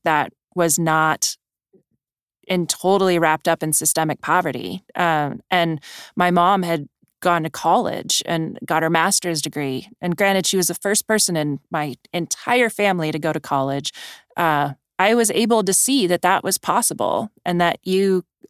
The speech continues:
can still go to school and get a degree and work at this job that you really want to do.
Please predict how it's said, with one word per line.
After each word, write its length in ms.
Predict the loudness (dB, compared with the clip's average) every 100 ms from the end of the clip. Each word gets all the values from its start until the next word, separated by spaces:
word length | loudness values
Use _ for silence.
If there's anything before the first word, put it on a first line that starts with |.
| _ _
can 420 | -2 2 2 0 -2
still 340 | 0 2 2
go 240 | 2 0
to 80 | 0
school 600 | -2 -2 0 2 2 2 -4 -20 -8
and 140 | -4 -2
get 160 | -2
a 60 | -2
degree 540 | -2 -2 0 0 0
and 260 | 0 -2 -2 -2
work 280 | 0 2
at 60 | 0
this 160 | -2 0
job 440 | 2 4 4 0
that 100 | -2
you 140 | -4 0
really 220 | 0 2
want 240 | 0 -2
to 80 | -4
do. 440 | -2 0 0 -2